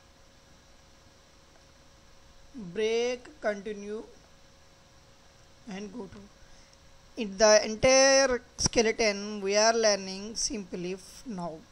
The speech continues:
Okay. So the simple if syntax, if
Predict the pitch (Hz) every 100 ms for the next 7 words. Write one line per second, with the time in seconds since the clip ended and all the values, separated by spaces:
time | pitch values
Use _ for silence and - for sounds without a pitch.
0 | - - - - - - - - 202 254
1 | 240 - - - - - - - 262 240
2 | 240 - 392 247 269 277 - 233 208 196
3 | 202 - - 165 - - - - - -
4 | 233 233 233